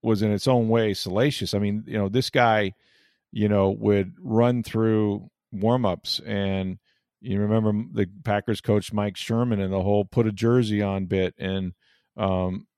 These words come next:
you know, the, some of the hits he made that they deemed, that they thought was illegal, and,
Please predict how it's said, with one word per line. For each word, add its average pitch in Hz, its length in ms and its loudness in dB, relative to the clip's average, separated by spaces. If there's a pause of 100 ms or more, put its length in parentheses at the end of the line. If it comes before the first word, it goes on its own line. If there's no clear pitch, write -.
(100)
you 104 120 0
know, 95 140 0
the, 98 340 -6
some 104 240 -4
of 101 80 0
the 101 140 2
hits 120 260 0
he 110 140 -2
made 101 440 -2
that 95 180 -4
they 95 160 0
deemed, 101 540 -4
that 196 120 -2
they 95 140 -2
thought 101 280 0
was 98 200 -4
illegal, 101 580 -2
and, 95 320 -8